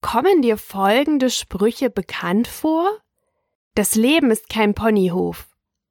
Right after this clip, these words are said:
Wer rastet, der rostet. Den Letzten beißen die Hunde. Erst die Arbeit, dann das Vergnügen.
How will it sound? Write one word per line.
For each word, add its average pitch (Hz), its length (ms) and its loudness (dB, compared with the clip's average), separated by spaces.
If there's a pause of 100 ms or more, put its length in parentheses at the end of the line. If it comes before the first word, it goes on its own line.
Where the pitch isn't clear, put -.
(200)
Wer 196 260 0
rastet, 220 640 -2
der 190 140 2
rostet. 185 800 -6 (720)
Den 202 160 2
Letzten 220 580 0
beißen 202 420 2
die 190 140 -2
Hunde. 180 540 -4 (720)
Erst - 340 0
die 311 100 -2
Arbeit, 214 600 0 (140)
dann 247 280 2
das 180 300 -4
Vergnügen. 180 760 -4